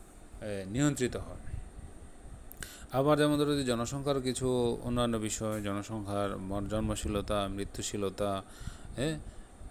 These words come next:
এগুলো সামাজিক কিছু রীতিনীতি, রাজনৈতিক পদ্ধতির উপরেও নির্ভর করে, এবং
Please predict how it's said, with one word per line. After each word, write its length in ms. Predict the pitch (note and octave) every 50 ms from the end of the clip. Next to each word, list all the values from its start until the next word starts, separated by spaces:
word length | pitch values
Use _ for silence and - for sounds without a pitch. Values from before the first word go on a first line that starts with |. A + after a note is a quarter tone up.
| - - -
এগুলো 380 | C3 B2+ B2+ C3 C3+ C3+ C3+ B2+
সামাজিক 440 | - B2 A#2+ A#2+ B2 B2 B2 B2+
কিছু 300 | B2 - A2+ - - A#2+
রীতিনীতি, 800 | A2+ A#2+ A#2+ A#2+ C3+ B2 B2 A#2 A2 - - A2+ A2 A2 G#2+ G#2+
রাজনৈতিক 480 | G2 G#2 G2 - - G#2+ G#2 A#2+ A2+ - -
পদ্ধতির 420 | G#2+ G2 F#2 G#2+ G#2 F2+ A2+ A2
উপরেও 340 | A2 G2 G#2+ G#2+ G#2+ A2+ A2+
নির্ভর 300 | A2+ A2+ G#2+ F#2+ A2 G#2+ G#2+ G#2+
করে, 240 | G#2+ G#2 G#2+ G#2+ G#2+ - - - - - - - - - - -
এবং 260 | G#2+ A#2 C#3+ D3